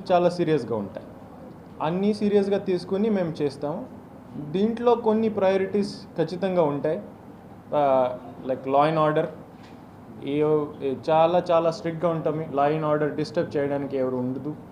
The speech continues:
తర్వాత ఈ ఉమెన్ రిలేటెడ్ ఇష్యూస్ ఉన్నాయి, డ్రగ్స్ రిలేటెడ్ ఇష్యూస్ ఉన్నాయి, all illegal activities like gambling, ఆ, బెట్టింగ్, సోషల్ ఈవిల్స్ ఉన్నాయి.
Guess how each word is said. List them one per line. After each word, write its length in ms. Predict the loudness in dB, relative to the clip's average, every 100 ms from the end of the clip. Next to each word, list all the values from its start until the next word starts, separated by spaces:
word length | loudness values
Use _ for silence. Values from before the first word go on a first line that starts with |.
| -20 -20 -20 -12 0
తర్వాత 680 | 4 4 4 6 6 6 2 -4
ఈ 80 | -6
ఉమెన్ 380 | -2 -2 -2
రిలేటెడ్ 440 | 0 0 0 0 -2
ఇష్యూస్ 320 | -2 -4 -4
ఉన్నాయి, 300 | -4 -4 -6
డ్రగ్స్ 420 | -8 -2 -2 0
రిలేటెడ్ 540 | -2 0 -2 0 -2 -2
ఇష్యూస్ 320 | -4 -6 -4
ఉన్నాయి, 280 | -6 -6 -8 -14 -20 -20 -16 0
all 360 | 4 6 6 0
illegal 380 | 0 2 4 4
activities 760 | 2 0 -2 -2 -2 -4 -2
like 180 | -2 0
gambling, 580 | 0 0 0 0 -2 -4 -10 -18 -18 -14 -6
ఆ, 120 | -4
బెట్టింగ్, 520 | 0 -2 0 -2 -4 -8 -16 -20 -20 -12
సోషల్ 440 | -4 -2 0 -2
ఈవిల్స్ 340 | 0 2 2 0
ఉన్నాయి. 320 | -2 -2 -6